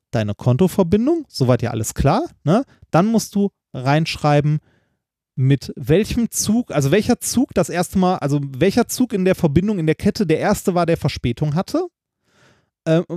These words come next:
wann der hätte ankommen sollen, wann der tatsächlich angekommen ist, mit welchem Zug du am Ziel angekommen bist, äh, wann du hättest ankommen sollen und wann du dann wirklich angekommen bist. Natürlich mit Zugnummern, ne? Also so I C dreihundert irgendwas, alles schön ausfüllen, dann, äh, unterschreiben. Dann musst du das Originalticket noch beilegen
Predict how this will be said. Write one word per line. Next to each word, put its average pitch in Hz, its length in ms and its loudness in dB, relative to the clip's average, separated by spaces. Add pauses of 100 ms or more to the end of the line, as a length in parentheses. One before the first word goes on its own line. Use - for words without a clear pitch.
(240)
wann 165 380 -2
der 226 80 4
hätte 214 240 0
ankommen 220 400 0
sollen, 240 360 -2
wann 170 140 2
der 190 140 2
tatsächlich 202 580 0
angekommen 160 500 0
ist, 240 160 -4
mit 147 200 0
welchem 185 360 0
Zug - 400 -2
du 180 140 -2
am 254 240 -4
Ziel 185 260 -4
angekommen 175 540 0
bist, 214 240 0
äh, 175 320 0
wann 151 340 -2
du 240 80 2
hättest 214 220 0
ankommen 185 300 0
sollen 185 240 0
und 175 80 -2
wann 170 100 2
du 170 80 2
dann 160 180 2
wirklich 131 280 -2
angekommen 113 460 -8
bist. 123 200 -10 (220)
Natürlich 202 340 2
mit 196 160 4
Zugnummern, 123 720 0
ne? 180 160 0
Also 151 200 0
so 156 140 2
I 202 220 -2
C 190 260 0
dreihundert 175 460 0
irgendwas, 202 420 -2
alles 220 260 0
schön 208 380 0 (380)
ausfüllen, 208 680 0
dann, 196 300 -2
äh, 170 140 0
unterschreiben. 180 480 0
Dann 214 220 0
musst - 220 -4
du 214 60 -2
das 185 160 2
Originalticket 156 880 -2
noch 123 160 -6
beilegen 120 640 -2